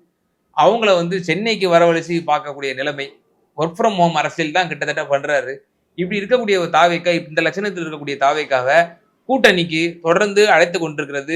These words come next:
அதிமுக, திரு எடப்பாடி பழனிசாமி அவர்கள், ஆர் பி உதயகுமார் அவர்கள். இதை எதை உணர்த்துது? அதிமுக அந்த அளவுக்கா போய் இருக்கு?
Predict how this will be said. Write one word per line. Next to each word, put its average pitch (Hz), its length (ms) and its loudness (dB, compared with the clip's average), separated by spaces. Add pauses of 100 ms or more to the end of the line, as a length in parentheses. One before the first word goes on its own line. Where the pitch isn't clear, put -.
அதிமுக, 143 800 -2
திரு 143 140 -2
எடப்பாடி 170 300 0
பழனிசாமி 139 400 -8
அவர்கள், 127 300 -6
ஆர் 147 260 2
பி 156 100 -12
உதயகுமார் 135 520 -10
அவர்கள். 127 380 -10 (240)
இதை 156 200 -2
எதை 185 220 2
உணர்த்துது? 165 440 -4
அதிமுக 165 640 -2
அந்த 147 260 2
அளவுக்கா 202 420 4
போய் 165 200 -2 (840)
இருக்கு? 135 260 -14